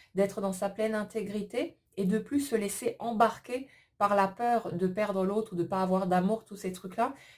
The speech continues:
euh, et en, en vous donnant cet amour à vous-même pour vous engager envers votre propre personne et ne plus, euh, rester accroché à quelqu'un qui ne vous donne que des miettes, ou voire rien du tout, hein.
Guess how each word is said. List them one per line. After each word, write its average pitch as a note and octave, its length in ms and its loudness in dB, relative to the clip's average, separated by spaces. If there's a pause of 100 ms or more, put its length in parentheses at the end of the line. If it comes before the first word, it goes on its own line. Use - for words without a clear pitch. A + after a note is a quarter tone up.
(120)
euh, F3+ 80 4
et F#3 180 6
en, F#3+ 60 4
en F3+ 220 2
vous F#3 120 4
donnant G#3+ 280 2
cet A3 200 -4
amour G#3 300 0
à F#3+ 60 2
vous-même F#3+ 560 0 (200)
pour G#3+ 120 -2
vous G#3 240 -2
engager G#3 340 2
envers A3 220 4
votre F#3 300 0
propre B3+ 420 -4
personne G3+ 640 -2 (240)
et G3 100 -2
ne G3+ 140 2
plus, C4+ 420 -2 (300)
euh, F#3+ 120 8
rester A3 340 2
accroché G#3+ 380 -4
à B3 60 0
quelqu'un G3 300 -4
qui G#3 180 -8
ne F3 140 0
vous F3 160 0
donne F#3 240 2
que F#3+ 80 -2
des F3+ 180 2
miettes, G#3 460 0
ou D#3 240 -4
voire E3 240 -2
rien D#3 240 0
du D3+ 180 0
tout, C#4+ 220 -2
hein. C4+ 160 -4